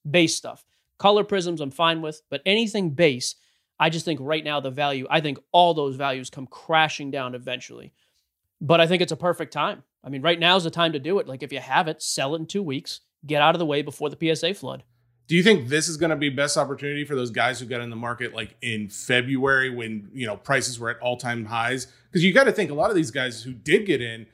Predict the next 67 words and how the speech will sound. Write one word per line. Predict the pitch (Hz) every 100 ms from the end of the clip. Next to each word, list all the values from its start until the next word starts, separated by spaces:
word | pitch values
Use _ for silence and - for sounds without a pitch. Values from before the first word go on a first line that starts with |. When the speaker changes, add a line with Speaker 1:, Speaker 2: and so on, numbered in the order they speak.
| _ _
Speaker 2:
they | 156
may | 147 180
just | 165 135
be |
holding | 117 143 143 143
it | 135
'cause | - 131
they're | 139
like, | 131 120 151
"Oh, | 143 113 - 117
market's | 139 143 127 120
tanked | - 147 143
from | - 123
when | 120
I | 117 160
bought | 127 117 113
in. | 110 110 - _ _
I'm | - 139
gonna | 127
wait | 120 127
till | 143
it | 123
goes | 123 107
back | 113 107
up." | 143 101
Do | 131
you |
think | 151 120
this | 120 139
is | 139
gonna | 139 131
be | 131
that | 131 107
best | 135 139
opportunity | 131 120 131 147 170 202 202 _ _
for | - 190
a |
while? | 185 202 202
Speaker 1:
I | 185
don't, | 202
Speaker 2:
Or | 139 123 120
Speaker 1:
I | 160 165
don't | 185 175
know | 165 160
that | 151
we're | 135
gonna | 135 139
see, | - 147 135 127 127 _ _ -
unless | 143 170 170
they're | 175
super | - 196 170
relevant, | 151 151 143 139 139
like, | 131 131 139 - _ _
playoff | - 175 151 135
run | 139 127
relevant, | 123 123 123 120 _
I | 147
don't | 156
think | 147 147
we're | 143
gonna | 139
see | - 135
base | 123 135 135
cards | 139 131 127
go | 139
back | 127 123 120
up. | 123 -